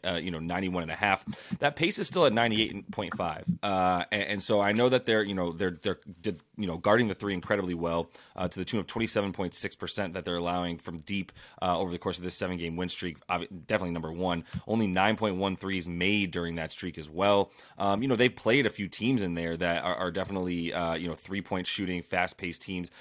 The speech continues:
Obviously, the Pacers is sort of a good measuring stick because these, uh, Stephless Warriors just played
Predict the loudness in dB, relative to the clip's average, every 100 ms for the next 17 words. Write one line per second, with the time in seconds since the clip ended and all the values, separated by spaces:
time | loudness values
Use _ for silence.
0 | -4 0 2 0 -4 -4 -2 -2 0 -2
1 | -4 -8 -2 -2 -2 -4 -4 -2 -2 -2
2 | -2 -2 -2 -4 -18 -12 -6 -4 -2 -4
3 | -4 -2 0 0 -2 -4 -4 -4 -6 -4
4 | -2 0 2 0 -2 -8 -10 -10 -6 -4
5 | -2 -6